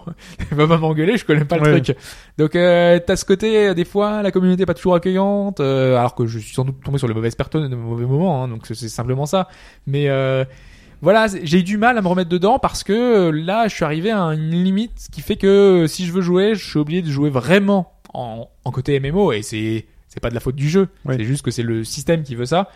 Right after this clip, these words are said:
Speaker 1: et qui fait que j'ai pas pu apprécier le jeu autant que je voudrais.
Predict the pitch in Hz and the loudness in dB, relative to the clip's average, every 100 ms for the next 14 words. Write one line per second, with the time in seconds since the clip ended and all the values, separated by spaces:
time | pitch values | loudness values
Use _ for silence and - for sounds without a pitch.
0 | - - _ 127 131 180 143 131 175 175 | -20 -20 _ -8 -2 -2 0 0 4 2
1 | - 147 147 156 - 135 160 160 123 120 | 2 -2 -2 -4 -4 -4 -4 -4 -4 -6
2 | 117 101 110 147 | -6 -4 -4 -6